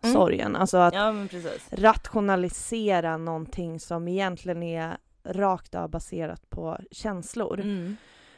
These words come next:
Speaker 2: Samtidigt så är det mitt sätt att överhuvudtaget kunna prata om det här och liksom överhuvudtaget kunna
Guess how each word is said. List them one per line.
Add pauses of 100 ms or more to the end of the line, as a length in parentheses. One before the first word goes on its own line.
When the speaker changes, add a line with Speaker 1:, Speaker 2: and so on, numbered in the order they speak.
(200)
Speaker 2:
Samtidigt
så
är
det
mitt
sätt (220)
att
överhuvudtaget
kunna
prata
om
det
här
och
liksom (800)
överhuvudtaget
kunna